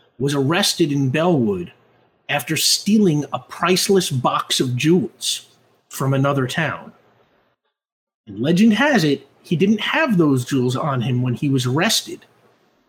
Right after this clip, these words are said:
And everyone has always assumed he must have hid them somewhere in Bellwood.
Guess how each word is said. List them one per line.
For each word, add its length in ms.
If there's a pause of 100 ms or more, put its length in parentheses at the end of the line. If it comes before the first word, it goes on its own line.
(440)
And 100
everyone 400
has 160
always 240
assumed 600
he 180
must 320
have 100
hid 240
them 200
somewhere 580
in 160
Bellwood. 500